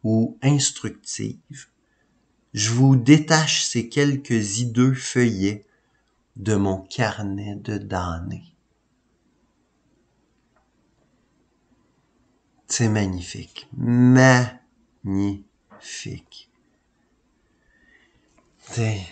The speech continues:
avoir la beauté sur ses genoux et l'injurier, moi qui, euh, passe une partie de ma vie à courir après le, la moindre parcelle de beauté, jamais il me viendrait à l'idée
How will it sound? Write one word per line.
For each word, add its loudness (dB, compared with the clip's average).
avoir 8
la 10
beauté 4
sur 0
ses 4
genoux 6
et 10
l'injurier, 6
moi -6
qui, -10
euh, -14
passe 6
une 4
partie 4
de 10
ma 10
vie 10
à 8
courir 8
après 6
le, 8
la 6
moindre 8
parcelle 8
de 10
beauté, 10
jamais 10
il 10
me 8
viendrait 4
à 6
l'idée 2